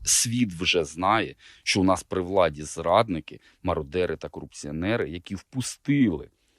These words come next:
ворога всередину країни, юридично не визнають війну війною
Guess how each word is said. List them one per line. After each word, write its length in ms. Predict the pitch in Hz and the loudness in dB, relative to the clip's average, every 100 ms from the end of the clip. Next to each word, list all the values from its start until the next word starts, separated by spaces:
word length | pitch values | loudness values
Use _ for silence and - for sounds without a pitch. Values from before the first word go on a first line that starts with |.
| _ _ | _ _
ворога 560 | 82 107 107 82 67 64 _ _ _ | 0 6 6 4 -2 -16 _ _ _
всередину 600 | - 120 101 85 80 73 | 0 4 4 4 -2 -8
країни, 640 | 71 73 71 98 123 73 - _ _ _ _ _ _ _ | -10 -10 -6 -2 -2 -2 -10 _ _ _ _ _ _ _
юридично 880 | - 104 127 135 117 139 113 - 85 | 0 6 8 8 4 -4 -4 -4 -2
не 100 | 82 | -2
визнають 580 | 95 104 113 120 117 - | -2 -2 -2 -2 -4 -6
війну 360 | 90 98 98 80 | -6 -4 -4 -6
війною 640 | 71 76 82 107 135 65 | -8 -6 -2 -2 -4 -8